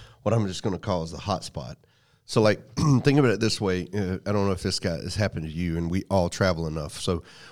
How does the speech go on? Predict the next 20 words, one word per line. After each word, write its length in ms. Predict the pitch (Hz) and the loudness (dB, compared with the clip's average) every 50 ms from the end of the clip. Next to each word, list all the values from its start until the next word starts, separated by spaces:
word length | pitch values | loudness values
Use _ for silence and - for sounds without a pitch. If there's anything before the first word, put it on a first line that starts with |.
| - - | 0 4
while 180 | - 113 120 | 6 6 8
we're 160 | 135 135 131 123 | 8 8 8 8
on 80 | 113 | 6
the 100 | 104 95 | 6 4
road, 440 | 92 104 110 117 113 98 95 101 98 - - _ _ _ _ _ - | 4 6 8 8 8 6 6 2 0 -4 -8 _ _ _ _ _ -8
uh, 320 | - 98 95 90 90 87 85 - - | -6 -4 -2 -2 -2 -2 -4 -6 -4
you 120 | 104 104 | -2 0
know, 120 | 92 92 95 | 2 2 4
I, 300 | 95 101 101 - - 101 | 2 2 2 0 0 0
I 20 | 104 | 2
would 120 | 104 104 | 2 2
look 220 | 98 104 107 - - | 2 2 2 0 0
for 340 | - - 95 90 90 82 - - | -4 -4 -2 -2 -2 -4 -6 -8
a 60 | - | -6
hot 260 | - 117 123 - - | 0 0 0 0 0
spot. 300 | - - - 69 - - _ _ _ - | -4 -6 -8 -10 -10 -14 _ _ _ -12
And 200 | 92 87 87 85 | -10 -8 -6 -4
so 180 | - - 101 90 | -2 0 0 0
my 280 | 87 87 85 85 85 | -2 -2 -6 -6 -6
phone 580 | - - - 127 123 135 123 104 95 90 90 | -8 -4 2 4 4 6 4 4 0 -2 -4